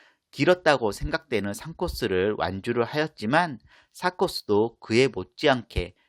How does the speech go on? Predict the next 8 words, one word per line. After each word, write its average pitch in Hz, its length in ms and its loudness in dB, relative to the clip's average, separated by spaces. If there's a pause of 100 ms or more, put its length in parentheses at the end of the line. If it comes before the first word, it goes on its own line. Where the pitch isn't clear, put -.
(160)
길다는 123 560 0
생각이 143 500 -2
듭니다. 92 640 -2 (420)
그래도 147 420 4
이제 101 400 -2
사 - 200 -10
코스 - 360 -8
완주까지 98 880 -2